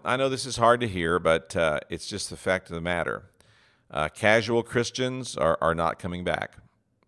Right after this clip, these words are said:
People who weren't really Christians that were participating in your church, they've been exposed. They're not coming back. Your church will likely have a diminished attendance when all of this turmoil is over.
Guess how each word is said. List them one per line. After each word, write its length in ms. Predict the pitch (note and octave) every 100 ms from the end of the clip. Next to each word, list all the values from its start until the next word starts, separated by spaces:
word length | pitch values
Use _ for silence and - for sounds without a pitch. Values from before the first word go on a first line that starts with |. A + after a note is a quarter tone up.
| _ _ _ _ -
People 320 | A#2 A2+ G#2
who 140 | G#2+
weren't 240 | F#2+ A2 E2+
really 360 | F#2+ A2+ B2
Christians 600 | A#2 B2 A#2 - B2+ B2+
that 140 | G2 -
were 100 | D#2+
participating 640 | F#2 F#2+ F#2+ A2 G#2+ G#2+
in 80 | G#2+
your 120 | G#2+
church, 440 | - A2+ A#2+ A#2+
they've 180 | D#2+ F#2+
been 100 | G#2
exposed. 720 | G#2 - A#2+ B2+ - - - -
They're 160 | - D#2+
not 160 | D#2
coming 280 | - D2+ D2+
back. 280 | D2+ - - _ _ _ _ _ _ _ _ _ _ _ _ _ _ - _ - _ _ _ _ _ _ _
Your 180 | - A#2+
church 340 | D3+ D#3+ D3 -
will 240 | A#2 G2+
likely 440 | G#2 B2 B2 C3+
have 260 | A#2+ G2+ F2+
a 60 | F2+
diminished 560 | E2+ F2 G2+ A#2 -
attendance 640 | A2+ A2+ F#2 D#2+ D#2+ - - -
when 200 | E2 E2+
all 440 | - E2 F#2+ G#2 G#2
of 80 |
this 160 | F#2+ F2+
turmoil 440 | - F2+ F2 E2+
is 120 | F2 D2
over. 340 | C#2 - G1+